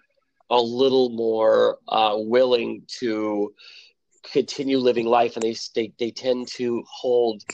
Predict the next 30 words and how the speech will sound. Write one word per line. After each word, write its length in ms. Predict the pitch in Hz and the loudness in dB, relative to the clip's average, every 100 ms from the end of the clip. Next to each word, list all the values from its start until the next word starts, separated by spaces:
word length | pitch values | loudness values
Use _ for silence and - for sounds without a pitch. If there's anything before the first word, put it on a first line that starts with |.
| - - - | -16 -14 0
the 100 | 127 | 0
value 480 | 123 120 117 117 113 | 2 2 2 0 0
of 140 | 107 | 0
life 440 | 107 110 110 - - - | 0 2 2 -2 -14 -4
as, 600 | 113 110 110 104 98 - _ _ _ _ _ _ _ _ _ - _ - 190 | 0 2 2 0 -4 -12 _ _ _ _ _ _ _ _ _ -20 _ -12 -10
uh, 640 | - - 131 120 113 101 - - 127 | -4 -2 2 2 2 0 -6 -18 -20
pursuing 880 | - 139 123 - 156 143 120 117 113 - | -8 -6 -6 0 2 4 2 0 -6 -8
the 120 | 120 117 | -2 -2
things 560 | - 135 120 117 117 | 2 2 2 -4 -4
that 280 | 123 113 107 - _ _ | 0 2 2 -4 _ _
bring 220 | 127 120 | 0 0
them 180 | 117 110 | -2 -6
joy 580 | 104 120 120 117 110 107 - | 0 2 4 4 2 0 -2
and 400 | 107 104 107 - _ | -2 -4 -10 -18 _
being 240 | 120 117 | -6 -2
able 140 | 113 110 | -2 -2
to 60 | |
be 100 | 110 | -4
with 120 | 110 107 | -4 -2
their 100 | 110 | 2
loved 240 | 117 110 | 2 2
ones, 260 | 110 107 - | -2 -4 -6
as 180 | 123 117 | -8 -8
opposed 440 | 117 117 110 - | -2 0 0 -4
to 300 | 120 113 107 - - _ | -2 0 -2 -6 -20 _
the 100 | 127 | 2
value 320 | 123 117 117 | 2 2 2
of 120 | 113 | 0
life 380 | 113 110 107 - _ _ | 2 0 0 -4 _ _
being 440 | 113 107 107 104 | -4 -2 -4 -10